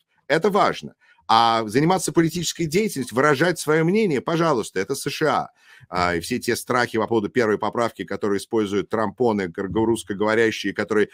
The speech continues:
не понимают, что такое общаться с людьми с уважением, это не означает, что вы не можете заниматься политической деятельностью. Протестуйте, требуйте помощь для Украины.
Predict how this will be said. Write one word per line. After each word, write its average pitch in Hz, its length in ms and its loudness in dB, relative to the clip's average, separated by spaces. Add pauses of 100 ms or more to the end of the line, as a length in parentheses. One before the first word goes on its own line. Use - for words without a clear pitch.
(140)
не 123 200 4
понимают, 120 520 2
что - 220 -4
такое 107 340 0
общаться 107 400 -4
с - 80 -14
людьми 104 260 -2
с - 140 -8
уважением, 101 760 2 (220)
это 117 180 0
не 147 80 2
означает, 143 420 0
что - 120 -2
вы 135 120 4
не 127 80 4
можете 123 400 0
заниматься 120 440 -2
политической 110 560 -6
деятельностью. 90 680 -6 (260)
Протестуйте, 135 800 2
требуйте 123 500 0
помощь 117 340 0
для 113 140 2
Украины. 120 600 0